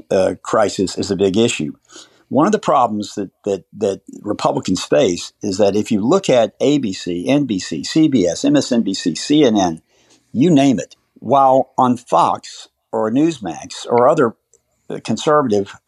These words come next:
leaning programs or middle to conservative, you'll see the streams of people coming across the border. You'll never see it on, on some of these other networks. And so, and because so many people get their media feed now by,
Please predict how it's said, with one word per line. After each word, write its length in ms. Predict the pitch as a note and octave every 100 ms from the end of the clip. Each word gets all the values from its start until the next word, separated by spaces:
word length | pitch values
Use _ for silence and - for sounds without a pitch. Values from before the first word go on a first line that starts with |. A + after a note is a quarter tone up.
| -
leaning 560 | G#2 A2+ D3 B2+ G2 F#2
programs 640 | - A2+ F2 F2 F2+ G#2+
or 140 | F2 F#2+
middle 280 | A2+ B2 A2
to 180 | - F#2+
conservative, 480 | F#2 - D2 D#2+ - _ _ _ - _
you'll 180 | B2+ C3
see 300 | - E3+ E3+
the 160 | C#3+ B2
streams 480 | - D3 D3 C#3
of 80 | A#2
people 300 | - C#3 A2+
coming 260 | A2+ B2+ A2+
across 320 | - A2 G2+
the 80 | F#2
border. 300 | C3+ C#3 A2+
You'll 180 | A#2 C3
never 280 | C#3+ G#3+ A#3
see 260 | - A#2+
it 140 | A2+ -
on, 220 | A2+ A2+ -
on 140 | A2+ G#2+
some 160 | C3+
of 60 | A#2
these 140 | A#2+
other 180 | A2 G#2
networks. 520 | C3+ A3 E2+ - - -
And 160 | B2 -
so, 460 | - F3 C#3+ C#3 _ _ _ - _ -
and 80 | B2
because 300 | C3+ C#3+ -
so 80 |
many 140 | D3+ D3+
people 220 | D#3 B2
get 200 | A#2+ A#2
their 120 | G#2
media 400 | G2+ D3 G3+ A2+
feed 300 | - A2+ G#2+
now 240 | G#2+ G#2+ F#2+
by, 480 | F#2+ F#2+ F#2 F#2